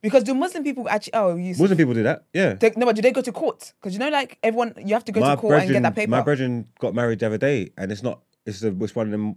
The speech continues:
Speaker 2: Muslim things. I
Speaker 1: See?
Speaker 2: can't remember what it's, I don't know, sorry to say, I don't know what it's called. You get me?
Speaker 1: No,
Speaker 2: There's
Speaker 1: but yeah,
Speaker 2: probably
Speaker 1: it's
Speaker 2: a term
Speaker 1: Muslim
Speaker 2: for it,
Speaker 1: m-,
Speaker 2: but it's
Speaker 1: wedding.
Speaker 2: not, it's not on paper in the British U K. He's married on thing. No, he's married in the eyes of the Lord and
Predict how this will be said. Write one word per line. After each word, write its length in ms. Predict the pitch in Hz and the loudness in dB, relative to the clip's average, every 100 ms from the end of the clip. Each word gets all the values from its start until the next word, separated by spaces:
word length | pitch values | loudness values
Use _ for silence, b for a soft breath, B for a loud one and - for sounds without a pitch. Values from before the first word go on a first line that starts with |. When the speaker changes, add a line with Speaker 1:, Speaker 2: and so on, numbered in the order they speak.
| - | -8
Speaker 2:
Muslim 560 | 104 113 107 104 92 - - | -6 -6 -4 -6 -6 -12 -10
things. 200 | 104 98 | -6 -2
I 40 | |
Speaker 1:
See? 60 | 117 | 0
Speaker 2:
can't 120 | 127 | 2
remember 160 | 127 123 | 2 0
what 140 | 107 | -2
it's, 100 | - | -4
I 60 | 113 | -2
don't 120 | 117 | -2
know, 160 | 120 101 | -4 -6
sorry 320 | - 120 98 | -4 -2 -2
to 120 | - | -6
say, 100 | 82 - | -14 -6
I 60 | |
don't 100 | 113 | -4
know 80 | 110 | -2
what 80 | 92 | -4
it's 80 | - | -6
called. 240 | 92 85 _ _ _ | -8 -10 _ _ _
You 60 | 87 | -10
get 140 | - - | -8 -6
me? 80 | |
Speaker 1:
No, 100 | 160 | -2
Speaker 2:
There's 120 | - 180 | 2 2
Speaker 1:
but 120 | 180 | 2
yeah, 80 | 214 | 2
Speaker 2:
probably 160 | - 95 | 2 0
Speaker 1:
it's 80 | |
Speaker 2:
a 20 | 165 | 0
term 160 | 104 | 0
Speaker 1:
Muslim 80 | 107 | 0
Speaker 2:
for 80 | 98 | -2
it, 160 | 113 - b b | -4 -6 b b
Speaker 1:
m-, 80 | |
Speaker 2:
but 80 | - | -4
it's 40 | 190 | -2
Speaker 1:
wedding. 160 | 208 151 | 0 0
Speaker 2:
not, 220 | 127 - _ _ 107 | -2 -6 _ _ -12
it's 120 | 101 | -6
not 180 | 131 - | -6 -6
on 380 | 110 113 107 104 - _ _ _ _ | -4 -2 -2 -4 -8 _ _ _ _
paper 380 | 127 117 98 90 | -4 -2 -2 -2
in 140 | 87 | -2
the 80 | 90 | -6
British 500 | 80 101 92 - - - | -4 -4 -4 -6 -8 -6
U 140 | 98 | -6
K. 260 | 90 98 90 | -4 -2 -2
He's 260 | 95 87 78 - | -4 -8 -8 -12
married 440 | - 98 87 82 | -6 -4 -4 -6
on 120 | 82 | -8
thing. 260 | - 92 82 | -6 -6 -6
No, 220 | 87 82 | -6 -6
he's 160 | 90 82 | -6 -8
married 280 | 90 92 87 | -6 -4 -4
in 300 | 87 87 78 | -6 -8 -12
the 100 | - | -14
eyes 200 | 90 87 | -10 -8
of 60 | 82 | -6
the 80 | 87 | -6
Lord 360 | 92 95 85 | -4 -4 -6
and 200 | 85 82 | -8 -12